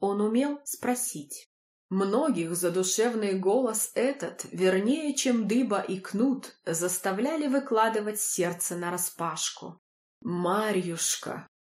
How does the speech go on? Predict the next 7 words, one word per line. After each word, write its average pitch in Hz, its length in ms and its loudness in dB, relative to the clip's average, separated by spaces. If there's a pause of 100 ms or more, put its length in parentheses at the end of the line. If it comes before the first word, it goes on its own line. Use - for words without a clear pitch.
продолжал 175 640 0
Пётр 208 640 -2
тем 185 240 0
же 190 120 -2
скорбным, 190 840 0
желающим 247 880 2
голосом, 185 840 -2